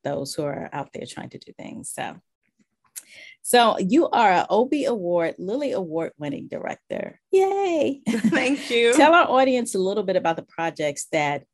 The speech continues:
Speaker 1: you know, um, receive these awards.
Speaker 2: Sure. Um,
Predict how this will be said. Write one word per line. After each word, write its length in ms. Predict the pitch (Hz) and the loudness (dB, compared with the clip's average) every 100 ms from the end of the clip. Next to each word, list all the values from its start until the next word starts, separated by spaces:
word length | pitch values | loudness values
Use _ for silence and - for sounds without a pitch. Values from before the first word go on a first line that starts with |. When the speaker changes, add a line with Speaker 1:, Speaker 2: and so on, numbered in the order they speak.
| _ - | _ -8
Speaker 1:
you 80 | 156 | -4
know, 380 | 143 139 139 143 | -4 -4 -6 -6
um, 480 | 143 139 - - _ | -8 -8 -10 -14 _
receive 380 | 165 156 165 147 | -8 -2 -2 -2
these 180 | 143 139 | -6 -8
awards. 560 | 131 - - - - - _ - | -10 -10 -12 -14 -18 -20 _ -16
Speaker 2:
Sure. 600 | - 220 233 214 180 - 208 | -10 -2 0 0 0 -2 -2
Um, 580 | 208 202 202 208 202 | 0 0 -2 -4 -8